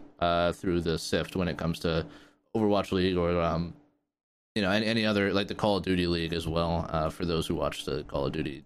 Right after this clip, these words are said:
esports scene. But I did really like this tournament. I liked that they had these new stipulations on it. I think it was no Sojourn,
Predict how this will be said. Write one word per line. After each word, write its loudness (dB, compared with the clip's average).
esports -4
scene. -8
But -4
I 4
did 0
really 4
like 2
this -2
tournament. 2
I 2
liked 2
that -2
they 0
had 0
these -4
new 2
stipulations 0
on 2
it. 2
I 0
think 0
it 4
was 0
no 2
Sojourn, 0